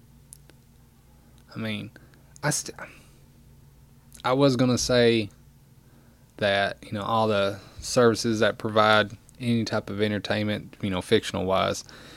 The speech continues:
um, they all have Mary Sue's, but I don't see most of any of 'em in with, I don't see Mary Sue's a lot in with the things that I watch. Um, like, I watch New Girl.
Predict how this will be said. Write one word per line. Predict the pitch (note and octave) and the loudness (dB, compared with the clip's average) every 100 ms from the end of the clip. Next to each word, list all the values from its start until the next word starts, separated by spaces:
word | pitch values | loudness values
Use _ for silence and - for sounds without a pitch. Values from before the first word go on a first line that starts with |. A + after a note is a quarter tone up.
| - - - - - - | -20 -20 -20 -20 -20 -8
um, | A#2+ G#2+ G2 G2 - - | 0 0 0 -4 -12 2
they | B2+ | 6
all | A#2+ A2+ | 6 6
have | G#2+ G2+ | 2 0
Mary | G2+ G2 | 0 -2
Sue's, | F#2+ G2+ F#2+ G#2+ - - | -2 -6 -8 -10 -16 -2
but | A2 G2+ - - - - _ _ - - _ - - | 2 2 0 -10 -20 -20 _ _ -20 -20 _ -20 -6
I | A2 | -4
don't | - A#2+ C#3 - - | -2 0 0 -4 -8
see | - - B2+ B2+ A#2 A2+ | -4 -2 0 0 -2 -4
most | B2 A#2+ B2 B2 - - | 0 2 4 2 -2 -4
of | A2+ A2 | -4 -4
any | A2+ A2+ | -6 -4
of | A2 A2 | -4 -4
'em | |
in | A2+ G#2+ G#2+ - - | -6 -6 -8 -12 -10
with, | A#2+ A#2+ - E2 - - - | -4 -4 -4 -16 -18 -20 -4
I | B2+ | 2
don't | C#3 D3 A2+ | 4 4 4
see | D3 C#3 | 4 4
Mary | C3+ C3 B2+ | 6 4 4
Sue's | B2+ A#2+ | 2 4
a | A#2 | 6
lot | A2+ A2 | 6 4
in | G#2+ G#2 | 0 0
with | G2+ | -2
the | G#2+ | -6
things | - G2+ F#2+ | -6 -4 -2
that | F#2 | -2
I | G2 | 0
watch. | F#2 F#2+ G2+ - - - - - - - - - - - - - - - - - - - | 0 -2 -4 -8 -10 -10 -14 -20 -20 -20 -20 -20 -20 -20 -20 -20 -20 -20 -20 -20 -18 -8
Um, | A2 G2+ F#2+ - - | -6 -6 -8 -14 -8
like, | A2 | -4
I | A#2+ A#2+ | 0 2
watch | A#2 - | 2 2
New | A#2+ A#2+ | 2 2
Girl. | G#2+ G#2+ A2 | 4 2 2